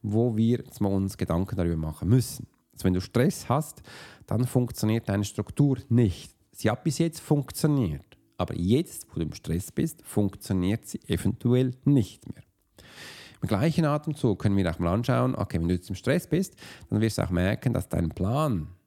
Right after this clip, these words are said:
nicht mehr funktioniert. Genau, nicht mehr. Das heißt, er hat bis jetzt funktioniert, aber irgendwas hat das jetzt ausgelöst, dass du im Stress bist, also funktioniert dein Plan nicht mehr. Oder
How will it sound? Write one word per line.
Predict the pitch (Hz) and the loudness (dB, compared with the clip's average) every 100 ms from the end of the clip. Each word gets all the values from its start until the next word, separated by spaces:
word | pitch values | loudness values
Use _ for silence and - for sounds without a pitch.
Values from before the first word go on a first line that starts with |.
| _ | _
nicht | - 104 - - | 0 0 0 0
mehr | 98 92 | 2 2
funktioniert. | 101 95 - - 101 104 65 - - _ | 0 -2 0 2 4 2 -2 -12 -20 _
Genau, | - 87 98 117 | -2 0 0 -2
nicht | 87 92 - - | 0 0 -2 -6
mehr. | 110 127 80 | 0 2 0
Das | - - | -4 -2
heißt, | 92 87 | 0 0
er | 92 | 0
hat | 101 | 0
bis | - 185 | 0 -2
jetzt | 160 | -2
funktioniert, | - 98 - 127 160 202 - | -2 -2 -2 0 0 -4 -10
aber | - - | -14 -2
irgendwas | 143 208 214 - | 0 2 0 -2
hat | 143 - | -2 -2
das | 123 | 0
jetzt | 120 - - - - | -2 -2 -16 -20 -10
ausgelöst, | - 117 131 - 147 165 - | 0 0 0 -2 0 0 -4
dass | - | -2
du | 113 | -2
im | 95 | -2
Stress | - - - 82 87 95 - | -6 -16 -6 0 0 -2 -2
bist, | 165 185 - | -2 -2 -4
also | 95 107 | -6 -6
funktioniert | - 120 104 - 98 90 98 - - | -2 0 0 -4 -4 0 -2 -2 -6
dein | 78 80 | -4 -4
Plan | - 73 73 71 - - - | -4 -2 -2 -2 -4 -6 -2
nicht | 196 - | -2 -2
mehr. | - - _ _ _ _ _ - - _ | -10 -14 _ _ _ _ _ -20 -20 _
Oder | 196 254 185 | 4 4 0